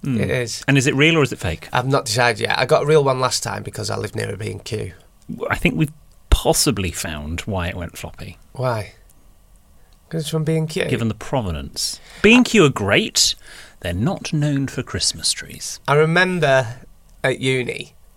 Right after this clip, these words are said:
Speaker 2: the girl I lived with was like, "Oh yeah, me and my father, we go up to the hills and we chop a tree down, and then we take it home and we drink mulled wine and decorate the
Speaker 1: Oh,
Speaker 2: tree."
Speaker 1: that's a bit much.
Speaker 2: And I was like, "We just get out some Argos."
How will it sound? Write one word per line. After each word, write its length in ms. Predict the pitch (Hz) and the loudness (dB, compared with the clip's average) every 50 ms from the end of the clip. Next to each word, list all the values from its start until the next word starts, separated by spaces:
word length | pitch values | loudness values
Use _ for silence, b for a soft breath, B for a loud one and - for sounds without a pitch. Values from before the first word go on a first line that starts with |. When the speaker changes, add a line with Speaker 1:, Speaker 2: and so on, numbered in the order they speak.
| _ - | _ -12
Speaker 2:
the 100 | - 123 | -10 -6
girl 260 | - - 117 - - | -4 -2 -2 -2 -2
I 40 | - | -4
lived 220 | - 113 110 - - | -6 -6 -6 -6 -10
with 140 | 107 117 | -12 -10
was 160 | 120 123 107 - | -10 -10 -8 -6
like, 180 | 107 110 - - - | -4 -6 -4 -2 0
"Oh 200 | 143 139 131 131 | 0 2 2 0
yeah, 260 | 127 120 117 117 113 | 0 0 0 0 0
me 120 | 113 123 120 | -2 -4 -4
and 80 | 117 | -4
my 100 | 113 104 | -4 -6
father, 420 | 101 - - 127 110 104 101 107 107 | -6 -6 -6 -6 -6 -6 -6 -6 -8
we 60 | 104 | -8
go 140 | 104 - 113 110 | -6 -6 -8 -8
up 80 | - - | -8 -10
to 100 | - 113 | -10 -10
the 80 | 107 | -10
hills 480 | 98 - - 117 117 110 104 104 - - | -10 -8 -8 -8 -6 -6 -6 -8 -8 -10
and 80 | 107 | -10
we 60 | 104 98 | -10 -8
chop 240 | - 120 110 - | -8 -8 -8 -8
a 40 | - | -6
tree 340 | - - - - 110 107 107 | -6 -6 -6 -6 -8 -8 -8
down, 380 | - 110 101 - - - 117 - B B B B B B B B B B B - | -8 -8 -10 -10 -10 -12 -14 -14 B B B B B B B B B B B -12
and 240 | 113 110 104 104 | -10 -10 -10 -8
then 100 | 117 110 | -10 -10
we 80 | 117 113 | -10 -8
take 240 | - - 113 107 101 | -6 -6 -6 -6 -8
it 80 | 113 | -10
home 220 | 107 110 117 113 104 | -8 -8 -8 -8 -8
and 80 | 104 104 | -10 -12
we 60 | 104 | -12
drink 360 | - 117 113 110 - - - - | -10 -10 -10 -10 -12 -16 -20 -16
mulled 340 | - 139 117 120 117 123 - | -14 -10 -10 -10 -10 -10 -10
wine 280 | 120 123 127 120 123 120 | -10 -8 -8 -8 -8 -10
and 100 | 110 107 | -10 -10
decorate 420 | - - - - - 113 110 135 | -10 -12 -10 -12 -10 -8 -6 -6
the 60 | 131 | -4
Speaker 1:
Oh, 40 | 107 | -4
Speaker 2:
tree." 200 | 82 - - - - | -6 -6 -6 -6 -6
Speaker 1:
that's 160 | 85 - - | -6 -8 -12
a 40 | - | -14
bit 80 | - | -12
much. 380 | 78 78 87 - - - - - | -12 -12 -12 -10 -10 -10 -10 -8
Speaker 2:
And 100 | 113 117 | -6 -6
I 60 | 120 | -6
was 100 | 110 107 110 | -6 -4 -6
like, 140 | - - - | -8 -8 -8
"We 100 | 120 120 | -8 -8
just 180 | 113 - - | -8 -8 -8
get 100 | - - | -8 -8
out 160 | - 98 98 | -10 -8 -8
some 180 | - - - 101 | -8 -8 -8 -4
Argos." 520 | 104 117 143 143 - 117 104 - - - | -4 -4 -4 -4 -8 -10 -12 -14 -16 -16